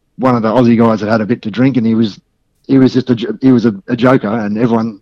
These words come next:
in Australia knew it. He was just a fun guy, but he was just, uh, a little bit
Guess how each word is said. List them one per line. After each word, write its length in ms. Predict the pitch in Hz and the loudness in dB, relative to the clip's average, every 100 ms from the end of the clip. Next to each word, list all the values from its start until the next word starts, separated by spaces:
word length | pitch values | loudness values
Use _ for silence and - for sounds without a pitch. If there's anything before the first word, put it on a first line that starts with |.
| _ | _
in 80 | 104 | -10
Australia 360 | 98 139 175 107 | -4 0 2 0
knew 180 | 95 | 0
it. 60 | 135 | 0
He 60 | 110 | 0
was 160 | 107 | -4
just 180 | 95 - | -8 -12
a 40 | |
fun 240 | 104 110 104 | -8 -6 -4
guy, 320 | 117 107 110 _ - _ _ _ _ _ _ | -4 -4 -8 _ -20 _ _ _ _ _ _
but 160 | 101 107 | -4 -2
he 160 | 107 | 0
was 180 | 107 104 | 0 -2
just, 400 | - 123 - - | 0 0 -2 -4
uh, 360 | 107 101 101 92 | -2 -2 -4 -6
a 40 | |
little 260 | 123 131 117 | -2 0 2
bit 180 | 120 | 0